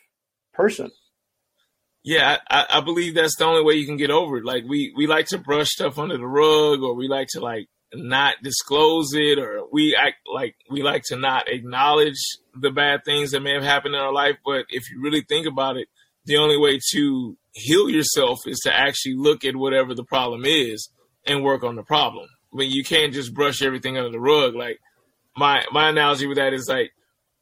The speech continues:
Speaker 2: the more stuff you brush under the rug, eventually it's gonna form a mound, and you're gonna trip over that mound.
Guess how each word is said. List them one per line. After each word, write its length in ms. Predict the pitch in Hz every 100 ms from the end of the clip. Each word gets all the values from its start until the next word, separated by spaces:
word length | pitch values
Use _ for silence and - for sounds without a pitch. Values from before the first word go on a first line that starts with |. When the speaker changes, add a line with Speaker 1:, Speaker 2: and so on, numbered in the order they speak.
| _ _
Speaker 2:
the 140 | 131
more 240 | 143 156 151
stuff 240 | - 151
you 100 | 143
brush 300 | 135 151 139
under 160 | 143 139
the 80 | 127
rug, 380 | 131 160 147 135
eventually 360 | 131 151 147
it's 120 | 147
gonna 180 | 135 127 -
form 240 | 147 143
a 40 | 127
mound, 400 | 131 147 139 131
and 120 | 127
you're 60 | 127
gonna 140 | 135
trip 220 | - 165 147
over 200 | 135 127
that 140 | 117
mound. 400 | 127 135 117 113